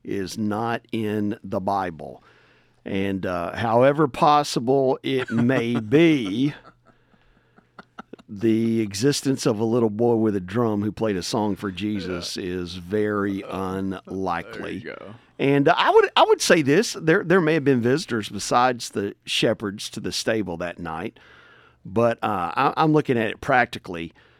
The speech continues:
Speaker 1: Most mothers of newborns would require silence. They don't want the banging of a drum. They're trying to get their kid to sleep. You know what I'm saying?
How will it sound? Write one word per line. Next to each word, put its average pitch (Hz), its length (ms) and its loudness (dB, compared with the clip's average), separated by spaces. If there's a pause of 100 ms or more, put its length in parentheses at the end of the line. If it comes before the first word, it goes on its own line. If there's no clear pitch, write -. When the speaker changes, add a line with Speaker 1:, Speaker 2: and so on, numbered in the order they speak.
(160)
Speaker 1:
Most 180 340 4
mothers 123 380 2
of 110 100 -2
newborns 104 800 0 (140)
would 113 260 -2
require 101 480 -2
silence. 85 640 -4
They 117 180 -2
don't 127 120 0
want 127 200 0
the 104 80 -6
banging 104 360 -4
of 90 140 -8
a 87 40 -10
drum. 85 400 -8 (800)
They're - 120 2
trying 160 220 4
to 139 60 0
get 131 120 -2
their 120 80 -2
kid 117 300 -2
to 82 60 -8
sleep. 95 380 -2 (100)
You 107 120 -4
know 107 100 0
what 117 120 2
I'm 110 80 -4
saying? 123 400 -2